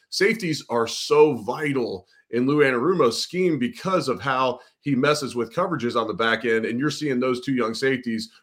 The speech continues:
grow into their own on the back end as well. Very impressed with this Bengals team right now.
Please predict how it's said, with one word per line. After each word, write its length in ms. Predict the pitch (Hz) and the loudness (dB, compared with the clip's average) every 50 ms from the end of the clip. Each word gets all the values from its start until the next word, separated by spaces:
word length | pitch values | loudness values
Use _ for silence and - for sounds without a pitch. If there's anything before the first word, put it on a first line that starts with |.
| _ _ | _ _
grow 240 | - 143 143 135 | 0 2 2 4
into 120 | 127 123 120 | 2 2 2
their 140 | 117 117 117 | 2 2 2
own 160 | 117 117 113 | 2 2 0
on 120 | 113 107 | 0 -2
the 60 | 104 | -2
back 260 | 90 110 110 104 104 107 | 0 0 0 0 -2 -4
end 80 | 104 | -6
as 160 | 98 92 - | -8 -6 -6
well. 240 | 104 95 90 87 - _ _ _ _ - | -6 -6 -6 -6 -10 _ _ _ _ 2
Very 200 | 131 147 165 160 | 4 4 4 4
impressed 360 | 151 143 - 143 135 131 - | 4 2 4 2 2 2 0
with 80 | 127 117 | -4 -6
this 160 | 117 113 113 | -6 -4 -2
Bengals 360 | - 123 123 113 110 110 - | -2 -2 0 0 -2 -4 -6
team 240 | - 131 123 120 120 | -4 -4 -2 0 0
right 160 | 120 117 117 | 0 0 0
now. 300 | 117 117 117 113 113 113 | 2 2 2 2 0 -2